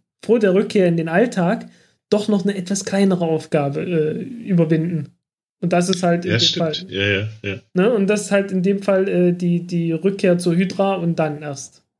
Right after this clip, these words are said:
Speaker 2: Mhm.
Speaker 1: zurück nach Hause. Und davor hatte man ja auch schon einen kleineren Höhepunkt, ne? Vor dem großen Höhepunkt hatte man einen kleineren Höhepunkt. In dem Fall halt die Auslöschung der Basis der Frogs.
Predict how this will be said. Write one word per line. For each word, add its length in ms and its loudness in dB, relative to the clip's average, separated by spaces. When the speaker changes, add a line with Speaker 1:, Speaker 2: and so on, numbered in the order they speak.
Speaker 2:
Mhm. 60 -18
Speaker 1:
zurück 260 -2
nach 140 -4
Hause. 400 -2
Und 160 4
davor 440 2
hatte 180 0
man 140 2
ja 80 2
auch 140 2
schon 260 2
einen 180 -4
kleineren 460 2
Höhepunkt, 580 0
ne? 140 0
Vor 120 -2
dem 120 2
großen 360 -2
Höhepunkt 420 2
hatte 140 -2
man 100 -6
einen 80 -10
kleineren 440 -2
Höhepunkt. 540 0
In 140 0
dem 180 4
Fall 200 2
halt 240 2
die 140 0
Auslöschung 560 2
der 120 0
Basis 420 -4
der 120 -8
Frogs. 560 -8